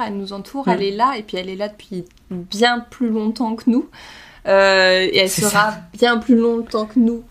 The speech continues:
Speaker 1: euh, là, euh, <laughs> après nous.
Speaker 2: Mm, mm.
Speaker 1: Donc clairement
Speaker 2: Mm.
Speaker 1: prendre le
Speaker 2: Mm,
Speaker 1: temps
Speaker 2: mm.
Speaker 1: justement et de, de respecter, de, de, d'avoir de la bienveillance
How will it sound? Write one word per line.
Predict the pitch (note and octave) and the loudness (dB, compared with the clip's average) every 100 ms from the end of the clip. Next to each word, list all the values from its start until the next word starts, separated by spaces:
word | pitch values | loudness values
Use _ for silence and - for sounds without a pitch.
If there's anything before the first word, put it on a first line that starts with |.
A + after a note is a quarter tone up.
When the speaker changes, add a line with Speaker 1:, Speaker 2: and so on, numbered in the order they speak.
| - | -4
Speaker 1:
euh, | F#3 F#3 F3+ | -2 0 -2
là, | F#3 G3 G3+ F#3+ | 0 0 0 -2
euh, | F3 F3 | 0 0
<laughs> | G#3+ A#3 A3 | 2 2 0
après | G3+ - B3 G3+ | -8 -2 2 2
nous. | C4 F#3+ | 2 0
Speaker 2:
Mm, | F3 F3 F3 | -2 -4 -4
mm. | F3 F3 | -4 -4
Speaker 1:
Donc | G3 G3+ G3+ | -6 -6 -4
clairement | - G#3+ G3+ B3 | -4 -2 0 0
Speaker 2:
Mm. | F3+ | -2
Speaker 1:
prendre | E3+ A#3+ A3 | -2 0 0
le | G3+ | -2
Speaker 2:
Mm, | F3+ | -2
Speaker 1:
temps | F3 | -2
Speaker 2:
mm. | - | -2
Speaker 1:
justement | E3 - G3+ G#3+ A#3+ A#3+ | -6 -6 -8 -8 -8 -8
et | G3+ | -8
de, | F3+ F#3 F3+ F3+ F#3 | -8 -6 -6 -8 -12
de | F#3+ | -12
respecter, | G3 G3+ - G#3 G#3 - B3 C4 D4 D4 - | -12 -12 -2 -2 -2 -4 -2 -2 -4 -8 -8
de, | F#3 F3 F3 F3 F3+ - - _ _ _ _ - | -4 -2 -2 -4 -10 -14 -20 _ _ _ _ -18
de, | F#3+ F#3+ F3+ F3+ | -12 -8 -6 -6
d'avoir | F#3 F#3 G#3+ G#3 | -4 -4 -4 -4
de | |
la | F#3 | -4
bienveillance | F3+ G3+ G#3 G#3 G3+ G3+ A#3 A#3+ - - | -2 -2 0 0 -2 -8 -8 -8 -8 -10